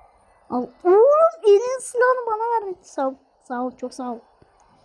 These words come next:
Teşekkürler de oğlum niye ben o zaman mızrak bıçağım çok gereksiz neyse. Ee, o zaman bak şimdi şuraya bandaj getirelim. Oo. Tamam, şimdi artık daha çok kolay,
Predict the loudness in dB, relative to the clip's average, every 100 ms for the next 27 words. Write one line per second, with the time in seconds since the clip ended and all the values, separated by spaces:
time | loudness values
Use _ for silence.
0 | _ _ _ -14 -10 -10 -6 0 2 2
1 | 0 0 0 2 2 2 2 2 2 0
2 | -2 -4 -4 -4 -6 -8 -10 _ -12 -10
3 | -12 -16 -16 -16 -16 -12 -12 -12 -14 -16
4 | _ _ _ _ _ -20 -20 -20 _ _
5 | _ _ _ _ _ _ _ -20 -20 _
6 | -6 -4 -4 -2 0 2 0 0 -2 -2
7 | -4 -4 -4 -4 -2 0 0 0 -2 -2
8 | -6 -12 -8 -6 -6 -6 -8 -8 -14 _
9 | _ _ _ _ _ _ _ _ -2 -2
10 | 0 0 2 0 -2 0 0 -2 -10 -8
11 | -6 -6 -8